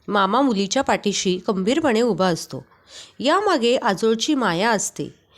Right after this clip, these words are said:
लग्न कार्याच्या दिवशी मुलीचे आई-वडील, काका आणि इतर नातेवाईक येणाऱ्या पाहुण्यांच्या स्वागतामध्ये व्यस्त असतात.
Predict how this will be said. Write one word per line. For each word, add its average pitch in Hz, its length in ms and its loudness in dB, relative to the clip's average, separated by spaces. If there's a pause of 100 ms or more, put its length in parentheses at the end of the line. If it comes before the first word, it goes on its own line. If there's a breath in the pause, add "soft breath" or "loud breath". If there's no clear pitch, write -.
(260 soft breath)
लग्न 254 340 0
कार्याच्या 339 480 2
दिवशी 302 500 2
मुलीचे 214 460 0
आई-वडील, 208 760 0
काका 240 540 -2
आणि 208 300 0
इतर 285 360 -2
नातेवाईक 240 760 0
येणाऱ्या 202 400 0
पाहुण्यांच्या 214 760 0
स्वागतामध्ये 190 840 -2 (480 loud breath)
व्यस्त 277 340 0
असतात. 226 360 -2